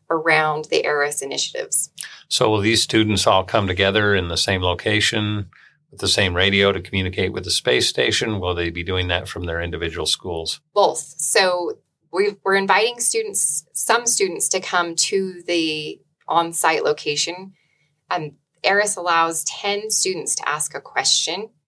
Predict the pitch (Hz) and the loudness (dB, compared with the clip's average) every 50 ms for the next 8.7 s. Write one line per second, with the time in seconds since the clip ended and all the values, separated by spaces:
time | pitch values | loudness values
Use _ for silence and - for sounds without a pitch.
0 | _ _ _ _ _ _ - - - 190 180 170 160 156 - 123 - - 180 175 | _ _ _ _ _ _ -4 2 4 4 4 4 2 -2 -8 -4 0 2 4 4
1 | 175 180 185 185 180 175 165 170 170 - - 170 175 170 - 165 165 165 165 - | 4 2 -2 -2 -4 -6 -6 -4 -2 0 2 0 0 0 -2 -8 -10 -10 -6 -4
2 | - 165 160 - - 165 160 160 160 - - 143 117 - - 156 151 151 - - | -2 2 2 2 0 0 -4 -4 -4 -2 0 0 0 2 0 -2 -2 0 -2 0
3 | - 175 180 196 - - 151 156 - - 170 233 277 - _ _ _ _ _ _ | 0 0 0 -2 0 2 2 2 2 2 -2 -6 -6 -8 _ _ _ _ _ _
4 | _ _ _ - 175 170 165 180 185 - - 196 185 160 - - 170 160 175 165 | _ _ _ -8 -2 0 2 2 4 4 2 2 2 2 2 0 0 0 0 -2
5 | 160 - 160 165 - - 165 165 160 151 156 147 143 143 147 156 160 156 - 160 | -2 -2 -4 -2 -2 0 0 0 0 0 0 2 2 4 4 2 2 2 0 -2
6 | 165 165 156 151 156 156 - - - 165 - - 180 170 175 180 180 180 - 190 | 0 0 0 0 0 0 0 0 0 0 0 0 2 2 2 2 2 0 -4 -4
7 | 175 170 165 165 160 156 156 156 156 - 156 156 151 - - - - - - _ | -4 -4 -2 0 2 2 2 2 0 -2 -2 -2 -2 0 0 2 0 0 -4 _
8 | _ _ _ - 151 165 - - 139 143 147 143 143 - | _ _ _ -6 -4 -4 -4 -4 -6 -6 -6 -6 -8 -12